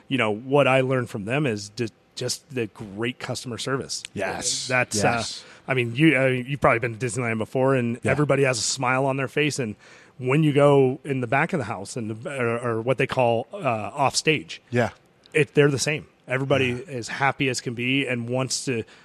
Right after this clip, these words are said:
Speaker 1: be there to create those memorable experiences
Speaker 2: Yeah.
Speaker 1: for guests. And they know people will save up years worth of income just to take that one trip to their kids to Disney. And
Speaker 2: Yeah.
Speaker 1: you gotta make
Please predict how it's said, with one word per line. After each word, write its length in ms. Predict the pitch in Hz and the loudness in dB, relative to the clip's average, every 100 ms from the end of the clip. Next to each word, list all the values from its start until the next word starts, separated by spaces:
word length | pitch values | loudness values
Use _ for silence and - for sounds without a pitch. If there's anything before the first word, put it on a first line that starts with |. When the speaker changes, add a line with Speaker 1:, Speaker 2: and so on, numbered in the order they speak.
| _ 120 | _ -4
Speaker 1:
be 160 | 147 | -2
there 220 | 147 117 104 | 0 0 -2
to 320 | - 117 110 | -6 -4 -6
create 360 | - - 147 - | -8 -4 -2 -2
those 200 | 117 - | -4 -2
memorable 420 | 131 117 117 110 | -4 -2 -4 -6
experiences 640 | - - 143 107 - 82 - | -8 -6 -6 -6 -10 -14 -8
Speaker 2:
Yeah. 200 | 110 123 | -2 0
Speaker 1:
for 60 | 131 | 0
guests. 260 | 95 - | -2 -4
And 240 | 127 113 113 - - | -6 -6 -10 -14 -4
they 120 | 156 | 0
know 180 | 151 147 | 2 2
people 340 | - 156 160 143 | 0 -4 -2 -2
will 100 | 120 | -2
save 280 | - 139 131 | 0 0 2
up 200 | 131 _ _ - | -2 _ _ -18
years 460 | 120 160 165 113 | -6 0 0 -2
worth 220 | 127 113 127 | -6 -8 -6
of 160 | 113 107 _ - | -8 -12 _ -4
income 400 | 165 180 127 98 _ _ _ | -2 0 -2 -6 _ _ _
just 340 | - 147 151 - | -2 2 2 0
to 60 | |
take 240 | 127 143 - | -4 -4 -2
that 220 | 120 113 | -4 -4
one 260 | 123 131 127 | -4 -4 -4
trip 220 | 139 - | -8 -10
to 80 | 127 | -8
their 160 | 110 | -8
kids 240 | - 135 - | -6 -6 -4
to 80 | 117 | -2
Disney. 340 | 131 117 104 | -2 -2 -4
And 100 | 107 | 0
Speaker 2:
Yeah. 140 | 113 | 2
Speaker 1:
you 60 | 139 | 2
gotta 160 | 135 127 | 2 0
make 320 | 120 117 | -2 -4